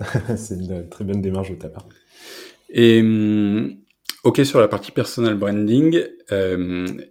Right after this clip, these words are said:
Speaker 2: j'avance parce que je sais qu'on a tous les deux un hard stop dans, dans une quinzaine de minutes. Sur la dernière partie qui est le développement personnel, euh,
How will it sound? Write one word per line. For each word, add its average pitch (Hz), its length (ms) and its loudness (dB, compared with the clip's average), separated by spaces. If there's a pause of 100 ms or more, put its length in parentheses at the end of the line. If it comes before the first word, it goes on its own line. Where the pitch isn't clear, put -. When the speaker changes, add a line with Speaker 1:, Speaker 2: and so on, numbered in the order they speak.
Speaker 2:
j'avance 101 580 0
parce - 200 -10
que 85 100 -8
je 85 140 -8
sais - 200 -4
qu'on 87 220 -8
a 80 100 -8
tous - 200 -16
les 92 120 -2
deux 92 180 -4
un 92 340 -4
hard - 180 -6
stop 95 400 -4
dans, 90 220 -6
dans 85 260 -8
une 85 180 -10
quinzaine 98 460 0
de 98 100 -2
minutes. 104 440 2 (180)
Sur - 260 -2
la 104 120 0
dernière 117 320 0
partie 143 280 -6
qui - 140 -6
est 101 40 0
le 87 100 -6
développement 120 520 2
personnel, 104 640 -4 (760)
euh, 85 240 -8